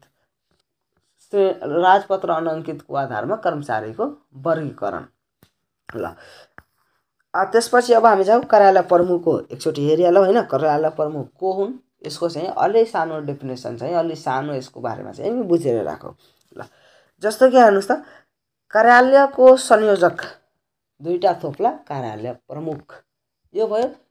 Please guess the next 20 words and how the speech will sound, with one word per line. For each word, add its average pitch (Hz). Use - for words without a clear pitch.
साओ, 233
सानै 254
अर्थमा 220
पुरा 208
कुरा 180
बताइदिनु 147
भएको। 147
कार्यालय 156
प्रमुख 160
भनेको 170
के 254
हो 185
भने 147
तपाईँ 175
दुईटा 233
शब्दमा 156
बताइदिनु 92
भयो। -
कार्यालयको 254
संयोजक 170